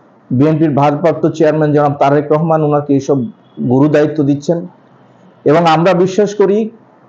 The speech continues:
উনি যোগ্যতমদের মধ্যে অন্যতম, বিএনপির মধ্যে যারা এখন ঢাকা থেকে রাজনীতি করে আসছেন। আমরা দেখেছি যিনি এই কথাটা বলেছেন,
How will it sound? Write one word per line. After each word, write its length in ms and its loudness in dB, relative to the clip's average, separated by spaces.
উনি 420 0
যোগ্যতমদের 760 0
মধ্যে 260 0
অন্যতম, 480 0
বিএনপির 420 0
মধ্যে 460 0
যারা 260 2
এখন 360 0
ঢাকা 260 -2
থেকে 460 -2
রাজনীতি 400 0
করে 220 0
আসছেন। 300 -6
আমরা 260 2
দেখেছি 540 0
যিনি 260 0
এই 380 2
কথাটা 320 2
বলেছেন, 720 0